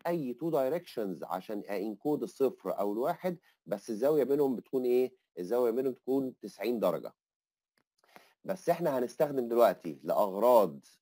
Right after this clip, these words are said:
البروبابيليتي إن تكون الصفر يا إما فيرتيكال أو زاوية خمسة وأربعين درجة، والواحد هتكون هوريزونتال أو ناقص خمسة وأربعين درجة.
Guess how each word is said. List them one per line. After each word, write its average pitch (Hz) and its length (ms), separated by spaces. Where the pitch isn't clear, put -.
البروبابيليتي 101 1040
إن 104 240
تكون 170 260
الصفر - 480
يا 90 280
إما 92 340
فيرتيكال 185 640
أو 180 280
زاوية 139 280
خمسة 131 320
وأربعين 101 320
درجة، 76 300
والواحد 113 800
هتكون 117 400
هوريزونتال 151 800
أو 110 160
ناقص 131 400
خمسة 117 320
وأربعين 87 320
درجة. 65 260